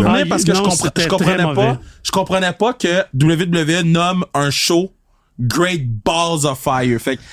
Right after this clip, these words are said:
Speaker 1: sur la carte, il y avait Neville qui a battu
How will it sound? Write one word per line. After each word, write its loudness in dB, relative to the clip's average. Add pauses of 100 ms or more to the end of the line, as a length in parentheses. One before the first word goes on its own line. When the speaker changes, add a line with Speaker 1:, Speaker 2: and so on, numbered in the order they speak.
(160)
Speaker 1:
sur 2
la 0
carte, -2
il -4
y 2
avait 2
Neville 4 (380)
qui 0
a 4
battu 0